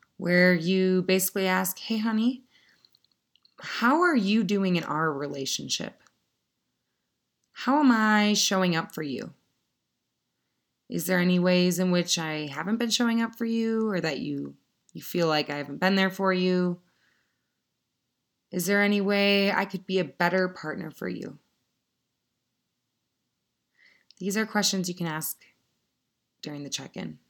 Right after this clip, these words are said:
And the check-in comes from a place of genuine, loving curiosity and des-, and a, like, a desire to create this open channel where, like, yeah, it's uncomfortable sometimes, but we can do this.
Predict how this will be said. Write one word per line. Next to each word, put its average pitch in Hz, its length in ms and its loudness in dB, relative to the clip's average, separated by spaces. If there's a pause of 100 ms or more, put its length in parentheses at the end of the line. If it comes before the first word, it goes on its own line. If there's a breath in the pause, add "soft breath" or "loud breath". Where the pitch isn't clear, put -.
(160)
And 143 440 -10 (720 soft breath)
the - 80 -20
check-in 180 380 -2
comes 170 280 -4
from 170 140 -6
a 160 60 -6
place 156 400 -6
of 147 280 -12
genuine, 165 800 -4
loving 165 320 -4
curiosity 180 960 -4 (540 soft breath)
and 170 180 -4
des-, 165 320 -4 (140)
and 170 200 -2
a, 165 140 -6
like, 175 200 0
a 165 40 -6
desire 170 580 2
to 175 120 -8
create 170 420 -4
this 156 300 -6
open 180 800 -2 (140)
channel 175 640 -4 (140)
where, 165 340 -4
like, 156 320 -8 (300 soft breath)
yeah, 254 220 0
it's 233 100 0
uncomfortable 226 560 2
sometimes, 254 680 2
but 196 120 -2
we 202 160 0
can 208 140 -2
do 208 180 0
this. - 420 -6